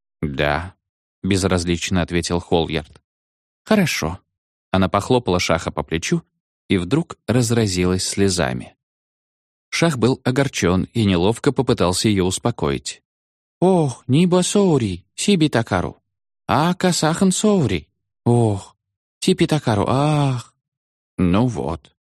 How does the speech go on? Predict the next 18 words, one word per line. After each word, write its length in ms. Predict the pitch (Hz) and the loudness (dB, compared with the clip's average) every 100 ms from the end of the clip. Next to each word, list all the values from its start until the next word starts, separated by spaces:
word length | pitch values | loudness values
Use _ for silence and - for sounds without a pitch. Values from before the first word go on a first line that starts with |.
| _ - | _ -12
сказал 420 | - 107 90 80 | -4 -2 0 0
Холльярд. 600 | 76 80 73 71 69 _ _ _ _ _ - | 0 -2 0 -2 -6 _ _ _ _ _ -2
«Ну 220 | 123 135 - | 0 0 -2
что 340 | - - 135 | -6 0 0
же 160 | 95 73 | 0 -4
вы?» 300 | 60 57 - _ _ _ _ _ _ - | -6 -12 -18 _ _ _ _ _ _ 0
«Не 140 | 180 | 0
каждый 400 | - 190 156 165 | 2 0 2 2
день 200 | 156 151 | 4 4
я 120 | 151 | 2
делаю 360 | 139 143 123 120 | 2 2 2 2
это», 280 | 113 - - _ _ - | 0 -4 -16 _ _ -10
сказала 500 | - 101 80 71 71 | -2 -2 0 -2 0
она, 220 | 76 78 | 0 -2
сморкаясь. 720 | - 82 - 71 53 - - _ _ _ - | -2 -4 -2 -6 -6 -8 -12 _ _ _ -2
«Простите 460 | 151 - 170 - | -2 0 -2 0
меня, 180 | 117 101 | 0 0
пожалуйста. 640 | 104 101 87 82 - - | -2 -4 -4 -6 -8 -10